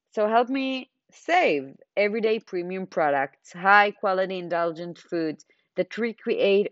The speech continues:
away from home experiences are perceived as more value for money. But also, we will see a rise in bigger packs,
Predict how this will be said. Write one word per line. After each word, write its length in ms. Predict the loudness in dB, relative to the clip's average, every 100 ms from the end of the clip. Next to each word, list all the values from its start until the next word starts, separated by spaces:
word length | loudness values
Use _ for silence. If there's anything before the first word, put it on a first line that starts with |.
| -2
away 320 | 2 2 2
from 260 | -2 -6
home 260 | -4 -6 -6
experiences 1040 | -6 -8 2 4 4 2 -2 2 2 2 -4 _ _ _ 6
are 140 | 6
perceived 720 | 8 4 2 0 0 2 2 0
as 160 | -2 0
more 300 | 0 0 0
value 400 | 2 4 4 2
for 240 | -2 -4
money. 440 | -2 -2 -2 -4 -8 _ _ _
But 140 | 6 8
also, 580 | 10 8 4 2 4 2
we 220 | 0 -2
will 300 | 2 2 2
see 300 | -4 -6 -2
a 100 | 0
rise 440 | 2 2 2 -2
in 300 | -6 -8 -8
bigger 340 | -6 0 2 2
packs, 720 | 4 4 4 2 -14 -20